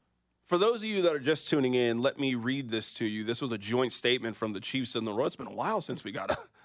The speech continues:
it's a while since we got a joint statement from these two entities. "The Chiefs and the Royals commit more than two hundred million dollars in economic benefits to Jackson County as part of a path forward.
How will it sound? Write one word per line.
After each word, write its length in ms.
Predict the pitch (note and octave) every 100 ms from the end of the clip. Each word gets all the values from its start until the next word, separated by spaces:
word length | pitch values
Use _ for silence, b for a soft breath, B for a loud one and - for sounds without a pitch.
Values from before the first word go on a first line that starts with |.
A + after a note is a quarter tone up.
| B -
it's 260 | F#3 A#3+ F#3
a 40 |
while 260 | D#3 A3+ E4+
since 180 | D#3 C3
we 60 |
got 140 | C3 A2
a 40 |
joint 280 | A2 C3+ A#2
statement 360 | - A2+ G2+
from 140 | A2 G#2+
these 180 | A2 A2
two 180 | A2+
entities. 440 | G#2+ F#2+ G#2+ F#2+ - B B B
"The 100 | D3
Chiefs 400 | D#3 - A#3+ A#3+
and 120 | A3 G3
the 80 |
Royals 360 | E3+ D#3+ F3+ G#3+
commit 340 | - C3+ D#3
more 160 | - D3
than 140 | A#2+
two 220 | A2+ - F#3
hundred 380 | E3 D#3 D3
million 320 | C3 C3+ C#3 B2+
dollars 380 | B2 C3+ C3+
in 80 | A2+ -
economic 500 | C3 C3 A#2+ A2 G#2+
benefits 500 | A#2+ C3 - C3 -
to 60 |
Jackson 420 | G2+ B2 B2 - A2
County 340 | A#2+ C3 C#3
as 100 | G#2+
part 320 | - B2+ C#3
of 100 | B2
a 80 | B2
path 300 | - A#2+ B2
forward. 440 | - E3+ D3+ -